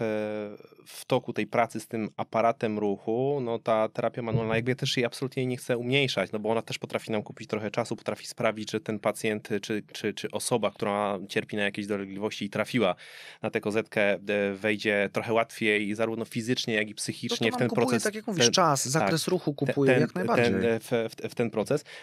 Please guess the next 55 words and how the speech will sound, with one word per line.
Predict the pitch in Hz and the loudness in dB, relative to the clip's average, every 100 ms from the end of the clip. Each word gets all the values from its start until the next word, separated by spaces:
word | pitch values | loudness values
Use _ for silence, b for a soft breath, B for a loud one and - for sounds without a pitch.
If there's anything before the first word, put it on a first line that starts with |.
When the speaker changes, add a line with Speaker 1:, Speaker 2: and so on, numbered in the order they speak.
| - | -4
Speaker 1:
Natomiast | 156 156 135 | 0 0 -2
mam | 160 196 | 0 0
też | 208 196 | -2 -8
takie | 180 - | -6 -6
trochę | 151 139 | -4 -4
poczucie, | 139 127 147 143 | -4 -8 -2 -2
że, | 120 123 120 113 - | 0 2 2 0 -4
mm, | 113 117 117 117 117 - | -4 -4 -4 -4 -6 -2
z | 110 | 2
jednej | 143 170 | 2 2
strony | - 120 113 | 0 0 2
to | 127 | 0
może | 131 | 0
być | 127 - | -2 -4
taka | 113 110 | -2 -2
trochę | - 117 123 | -2 -6 -4
uni-, | 123 - | -8 -4
uzależniająca | 117 113 107 110 110 110 | 0 2 2 2 0 -2
pigułka | - 104 90 95 | -2 -4 -2 -2
dla | 92 | -2
pacjenta, | 95 98 107 | -2 -2 0
no | 113 | 2
bo | 113 | 4
jak, | 110 110 | 2 0
e, | - 117 107 | 2 2 2
go | 107 110 | 2 0
tam | 113 | 0
trochę | 104 117 113 113 | 2 2 2 0
ktoś | - 113 - | -2 -6 -4
uciśnie | 113 117 - 110 - | -6 -4 0 0 0
i | |
przestaje | 135 127 - 110 104 | -2 0 2 2 4
boleć, | 101 95 | 2 2
to | - | 0
jest | 113 - | 0 2
fajnie, | 107 95 | 0 2
bo | 143 | 2
Speaker 2:
Mhm. | - | 2
Speaker 1:
on | 110 | 2
nie | 113 | 0
musiał | 110 107 | 0 2
wiele | 107 104 | 2 4
zrobić. | 107 101 95 143 - | 2 2 0 -2 -4
Speaker 2:
Tworzymy | 101 95 104 | -4 -4 -2
skojarzenie | 98 - 95 95 101 101 | -4 -2 -2 -2 -2 2
Speaker 1:
Tak. | 95 | 4
Speaker 2:
już | 110 | 4
w | |
tym | 92 | 2
momencie. | 87 85 90 - - | -2 -6 -6 -6 -2
Speaker 1:
E, | 120 117 117 | 2 4 2
i | - | 0
to | - - 160 | -6 0 2
jest, | 156 - | 0 -4
e, | - | 0